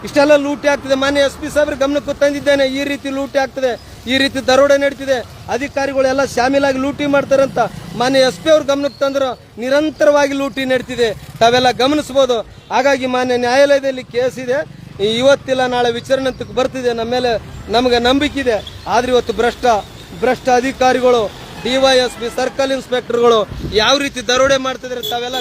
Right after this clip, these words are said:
ಗಮನಿಸ್ಬೋದು. ನೋಡಿ ಸ್ನೇಹಿತರೆ, ಈಗ ಸುರ್ಪುರ್ ತಾಲೂಕಿನಲ್ಲಿ ಸ್ನೇಹಿತರೆ,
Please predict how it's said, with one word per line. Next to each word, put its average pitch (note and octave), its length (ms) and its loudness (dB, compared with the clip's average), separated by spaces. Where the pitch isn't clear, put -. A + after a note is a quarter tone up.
ಗಮನಿಸ್ಬೋದು. A#3+ 520 -6
ನೋಡಿ A3+ 160 -2
ಸ್ನೇಹಿತರೆ, G#3 460 -4
ಈಗ G#3+ 60 0
ಸುರ್ಪುರ್ A#3+ 420 0
ತಾಲೂಕಿನಲ್ಲಿ B3 580 0
ಸ್ನೇಹಿತರೆ, G#3+ 760 -4